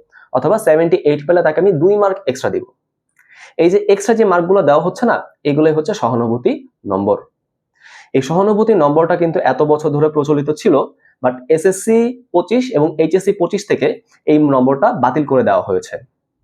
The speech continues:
এখন এটা কি সঠিক ডিসিশন? আমার তো মনে হচ্ছে এটা সঠিক, সঠিক ডিসিশন না। কেন? কারণ সহানুভূতি নাম্বারটা হচ্ছে always টিচারদের ত্রুটিটাকে লাঘব করে দেয়।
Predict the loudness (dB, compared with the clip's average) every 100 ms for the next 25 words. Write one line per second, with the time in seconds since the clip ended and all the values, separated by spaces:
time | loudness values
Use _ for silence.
0 | _ _ _ _ -6 -2 0 0 0 0
1 | 0 0 0 -2 0 0 0 -2 -14 _
2 | -4 0 0 2 2 2 0 0 0 -2
3 | -2 -4 -6 -8 -4 -2 -2 -2 -4 -4
4 | -2 -2 -2 -2 -8 _ _ _ _ _
5 | _ -20 _ -2 0 -2 -8 _ _ -2
6 | 2 2 0 0 2 2 2 2 2 2
7 | 2 0 -2 -2 0 4 4 4 2 0
8 | -6 _ _ -4 2 2 4 4 2 0
9 | -6 -2 0 2 2 2 0 -4 _ _
10 | _ _ _ _ _ _ -2 0 2 0
11 | 2 2 0 -6